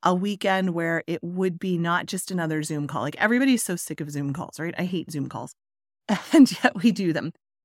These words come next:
Um, and I didn't want to make it just another Zoom call. So I was trying to think about what I can do to,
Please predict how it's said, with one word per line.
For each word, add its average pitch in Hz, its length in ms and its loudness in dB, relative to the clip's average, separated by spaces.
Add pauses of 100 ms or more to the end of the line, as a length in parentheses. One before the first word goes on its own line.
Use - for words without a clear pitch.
(220)
Um, 220 260 10
and 220 160 2
I 233 120 4
didn't 269 440 2
want 240 220 4
to 240 40 2
make 196 280 0
it 196 240 -4
just 196 300 -6
another 175 480 0
Zoom 151 260 -6
call. - 300 -10
So - 160 -6
I 156 40 -2
was 175 140 -6
trying 196 240 -2
to 175 80 -6
think 156 220 -10
about - 260 -16
what 185 180 -2
I 196 100 0
can 190 200 -2
do 175 160 -2
to, 147 200 -4